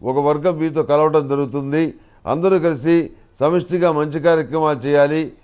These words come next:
అభివృద్ధి కార్యక్రమాలు చేయాలి. మనలో మనం కొట్టుకుంటే బయట వాళ్ళు వచ్చే లాభాలన్నీ కూడా తన్నుకుపోతున్నారు. మనం యూనిటీగా ఉంటే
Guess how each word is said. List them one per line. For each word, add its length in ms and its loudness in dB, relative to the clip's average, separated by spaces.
అభివృద్ధి 380 0
కార్యక్రమాలు 600 0
చేయాలి. 520 0
మనలో 300 0
మనం 280 0
కొట్టుకుంటే 680 0
బయట 260 2
వాళ్ళు 260 4
వచ్చే 160 -4
లాభాలన్నీ 480 2
కూడా 400 2
తన్నుకుపోతున్నారు. 960 0
మనం 240 0
యూనిటీగా 540 0
ఉంటే 500 0